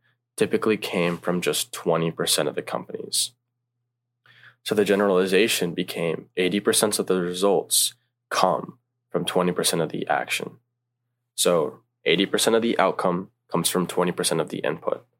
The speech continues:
So this universal truth about the imbalance of inputs and outputs is become known as the Pareto Principle or the eighty twenty rule.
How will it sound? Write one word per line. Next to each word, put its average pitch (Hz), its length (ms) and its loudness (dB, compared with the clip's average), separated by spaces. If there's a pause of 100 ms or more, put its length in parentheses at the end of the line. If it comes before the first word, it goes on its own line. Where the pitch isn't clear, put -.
(1200)
So 104 460 2 (1700)
this 131 480 4
universal 98 920 2
truth 73 420 -2
about - 480 2
the 98 160 2
imbalance 87 540 2
of 85 100 -4
inputs 92 400 -2
and - 80 -2
outputs - 600 0 (720)
is 113 100 2
become 98 320 0
known 92 160 4
as 90 140 0
the 92 100 0
Pareto 80 400 0
Principle - 520 -2
or 90 140 4
the 87 180 -2
eighty 85 200 -2
twenty 87 340 0
rule. 57 340 -4